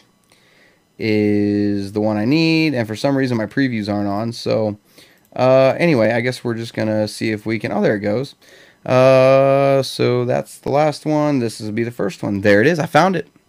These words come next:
I found it. So mailbag question number one this week comes from Natalie King.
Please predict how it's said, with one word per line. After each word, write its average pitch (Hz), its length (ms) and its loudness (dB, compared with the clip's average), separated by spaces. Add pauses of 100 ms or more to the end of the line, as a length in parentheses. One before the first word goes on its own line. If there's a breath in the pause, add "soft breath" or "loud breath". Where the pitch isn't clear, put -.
I 107 80 -8
found 101 240 0
it. 80 100 -16
So 107 260 2 (280 loud breath)
mailbag 190 480 6
question 165 440 4
number 143 240 4
one 110 420 4
this 98 200 -4
week 104 320 -4
comes 127 300 0
from 120 360 0
Natalie 139 440 4
King. 104 480 0